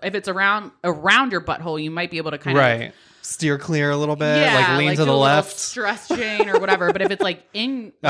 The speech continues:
Speaker 1: like,
Speaker 2: if it's in it, forget it.
Speaker 1: forget it.
Speaker 2: Forget
Speaker 1: Yeah,
Speaker 2: it.
Speaker 1: exactly.
Speaker 2: Um,
Speaker 1: That's
Speaker 2: we have talked about hemorrhoids in a previous episode. Um, so I think that's, like, you can learn all about that there.
Speaker 1: Yes.
Speaker 2: So number six, sorry, but you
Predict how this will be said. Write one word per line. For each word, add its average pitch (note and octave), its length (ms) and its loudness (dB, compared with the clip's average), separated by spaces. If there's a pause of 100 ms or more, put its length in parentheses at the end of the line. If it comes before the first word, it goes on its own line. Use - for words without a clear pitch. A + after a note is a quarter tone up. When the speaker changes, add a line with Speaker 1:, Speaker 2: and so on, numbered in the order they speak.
(100)
Speaker 1:
like, A2+ 80 2
Speaker 2:
if B2 80 2
it's C#3 120 0
in D3+ 140 4
it, D#3 240 4
forget G#2+ 260 -6
it. G#2+ 40 -2
Speaker 1:
forget C3 280 -4
it. F#2+ 200 -10
Speaker 2:
Forget B2 180 -4
Speaker 1:
Yeah, G#2 140 -6 (100)
Speaker 2:
it. A#2 160 -16
Speaker 1:
exactly. F2+ 580 -14
Speaker 2:
Um, A2+ 300 -4
Speaker 1:
That's - 160 -18 (180)
Speaker 2:
we D#3+ 120 2
have D#3+ 240 4
talked E3 260 2
about D3+ 400 2
hemorrhoids D3 420 0
in C#3 80 0
a B2+ 60 -4
previous C3 340 0
episode. C3 840 0 (360)
Um, A2 240 4
so A#2+ 100 2
I A2+ 60 2
think A2+ 180 -2
that's, - 560 -4 (320)
like, A2+ 220 -6
you A2+ 80 -6
can A2 260 -4
learn A2 200 -4
all G#2+ 120 -4
about G#2+ 220 -4
that - 180 -6
there. - 300 -8 (340)
Speaker 1:
Yes. - 380 -8 (280)
Speaker 2:
So - 140 0
number G#3+ 220 4
six, - 360 0
sorry, F#3 640 2
but E3+ 220 2
you F3+ 200 -2